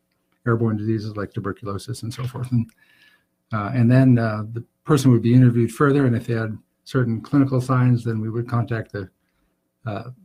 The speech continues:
Massachusetts Department of Health, and if they meet certain criteria, we can then get them screened for the coronavirus using a, uh, P C R test, a molecular test through the C D C.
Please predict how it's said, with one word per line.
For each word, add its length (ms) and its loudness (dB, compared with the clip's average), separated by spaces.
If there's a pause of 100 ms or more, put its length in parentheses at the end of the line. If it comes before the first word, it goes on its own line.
Massachusetts 540 0
Department 340 -2
of 120 -12
Health, 360 -2
and 500 -6 (360)
if 100 2
they 80 -2
meet 180 0
certain 220 -6
criteria, 480 -2
we 140 -6
can 180 -8
then 220 -6 (100)
get 160 -8
them 140 -6
screened 400 0
for 80 -12
the 100 -10
coronavirus 680 -8
using 300 -4 (680)
a, 200 -4
uh, 220 -6 (440)
P 140 2
C 140 2
R 140 2
test, 320 -2
a 180 -4 (100)
molecular 460 -4
test 320 -8
through 100 -4
the 100 -8
C 200 -8
D 80 -4
C. 240 -8